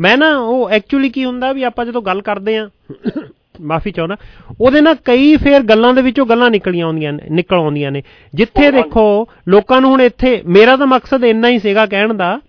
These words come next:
Speaker 1: ਬਈ ਇਹ ਜਿਹੜੇ so called developed countries ਕਹਿੰਦੇ ਨੇ ਨਾ, ਇਹ ਆਪਣਾ garbage stuff ਜਿਹੜਾ ਇਹਨਾਂ ਦਾ,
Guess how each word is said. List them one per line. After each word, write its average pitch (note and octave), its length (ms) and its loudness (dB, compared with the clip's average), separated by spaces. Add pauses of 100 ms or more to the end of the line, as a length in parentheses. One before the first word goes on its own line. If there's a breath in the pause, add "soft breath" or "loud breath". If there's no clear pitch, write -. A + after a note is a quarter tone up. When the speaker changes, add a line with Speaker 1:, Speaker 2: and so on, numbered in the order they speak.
(440 soft breath)
Speaker 1:
ਬਈ G#3+ 180 2
ਇਹ A#3 240 4
ਜਿਹੜੇ A#3 200 2
so A3 260 2
called A3 420 2
developed G3 600 -2
countries G3+ 400 -4
ਕਹਿੰਦੇ A3 320 -2
ਨੇ F#3+ 140 -4
ਨਾ, G#3+ 200 0
ਇਹ G#3 480 2
ਆਪਣਾ G#3 640 -2
garbage G#3+ 540 0
stuff G3+ 460 0
ਜਿਹੜਾ G#3 280 2
ਇਹਨਾਂ A3 220 -2
ਦਾ, G#3 260 0